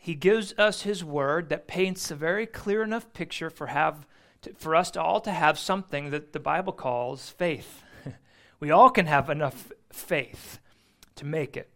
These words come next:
Sometimes in Scripture we see God doing something out of the ordinary, though. And he'll break his typical mold of, uh,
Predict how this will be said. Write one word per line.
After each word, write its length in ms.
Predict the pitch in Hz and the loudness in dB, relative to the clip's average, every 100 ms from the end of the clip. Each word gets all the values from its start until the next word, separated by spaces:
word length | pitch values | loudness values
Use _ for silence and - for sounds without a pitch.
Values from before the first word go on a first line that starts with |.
| _ _ _ _ _ - | _ _ _ _ _ -14
Sometimes 400 | - 208 202 185 | -6 4 6 6
in 60 | 175 | 0
Scripture 440 | - 202 - 170 | 0 0 0 -6
we 100 | 170 | -4
see 300 | 170 202 196 | -4 -4 -2
God 440 | 165 175 175 170 | 6 8 10 8
doing 380 | 143 190 190 180 | 4 6 8 6
something 540 | 170 - 180 170 165 156 | 0 0 -2 -2 -4 4
out 160 | 156 | 4
of 60 | 160 | 4
the 100 | 185 | -2
ordinary, 720 | 226 247 240 180 143 120 104 101 _ _ _ _ _ _ _ _ - | 2 4 4 2 0 0 -6 -16 _ _ _ _ _ _ _ _ -16
though. 280 | 151 123 98 _ _ - - - - | -8 -8 -8 _ _ -20 -20 -18 -8
And 120 | 147 | -2
he'll 400 | 180 185 180 170 | 4 6 6 4
break 480 | 143 127 175 247 - | 2 2 6 6 4
his 320 | 185 165 147 | -2 -2 -4
typical 440 | - 214 180 156 | -4 -4 -6 -6
mold 520 | 147 147 156 175 180 151 | -4 0 2 2 0 -2
of, 200 | 135 127 135 - _ 277 254 _ - | -8 -10 -14 -18 _ -20 _ _ -16
uh, 400 | 135 131 117 143 | -10 -8 -8 -10